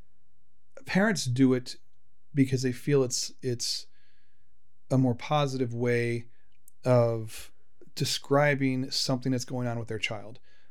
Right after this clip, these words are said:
I totally get it. I was the same way. I referred to you guys as having autism for years and years and years, right? In fact, I think even the title on the blog,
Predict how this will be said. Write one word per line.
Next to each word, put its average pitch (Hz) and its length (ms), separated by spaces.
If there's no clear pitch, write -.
I - 60
totally 160 380
get 131 200
it. - 120
I 143 80
was 165 120
the 165 80
same 147 260
way. 156 320
I 147 160
referred 156 420
to 127 100
you 147 100
guys 135 320
as - 80
having 123 240
autism 139 540
for - 140
years 170 380
and 165 100
years 165 200
and 147 100
years, 160 360
right? 151 320
In 156 80
fact, 196 260
I 156 40
think 185 220
even 180 220
the 143 60
title 180 280
on 156 60
the 143 60
blog, 123 440